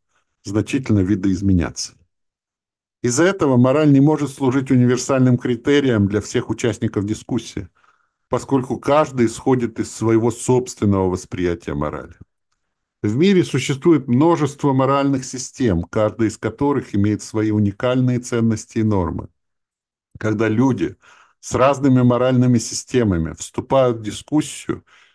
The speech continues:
они неизбежно сталкиваются с тем, что их моральные аргументы не признаются другой стороной. Это создает барьер для достижения взаимопонимания или консенсуса, поскольку каждая сторона будет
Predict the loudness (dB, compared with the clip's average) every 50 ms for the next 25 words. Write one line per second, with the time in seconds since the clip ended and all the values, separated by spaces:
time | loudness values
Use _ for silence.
0 | _ _ -4 -2 0 2 2 4 4 2 2 0 2 2 2 2 4 2 -2 -2
1 | -2 -2 -2 -2 -2 -2 -2 0 0 2 2 2 2 0 -2 -6 -8 -8 -10 -4
2 | 0 2 2 2 0 -2 -6 -4 -2 -2 -2 -2 -2 -2 0 0 2 2 2 2
3 | 2 2 2 2 0 0 -2 -2 0 0 2 2 2 0 0 -2 0 2 2 2
4 | 2 2 -2 -4 -6 -6 -4 -4 -2 -2 -2 -2 -6 -6 -4 -6 -6 -4 -4 -6
5 | -6 -4 -4 -4 -4 -4 -4 -4 -2 0 0 -2 -2 -4 -8 -12 _ _ _ _
6 | -20 -20 _ _ _ -4 -2 -2 -2 -2 -2 -2 -2 0 2 4 4 4 2 2
7 | 0 0 0 2 2 2 2 2 2 2 0 0 0 0 0 0 -2 -4 -2 -2
8 | 0 2 4 4 4 4 4 2 0 0 2 2 4 2 2 0 0 2 2 4
9 | 4 4 2 2 4 4 2 2 0 -2 -4 -2 0 0 0 0 0 0 0 0
10 | 0 0 0 2 2 2 2 0 -2 -8 -10 -8 -8 -8 -8 -8 -10 _ _ -20
11 | -20 -20 -20 _ _ _ -2 -2 -2 -2 -2 0 0 0 0 -2 -6 -8 -6 -2
12 | 0 0 2 2 2 2 2 2 2 2 0 0 0 2 4 4 2 2 2 0
13 | 0 2 2 0 0 -2 -8 -20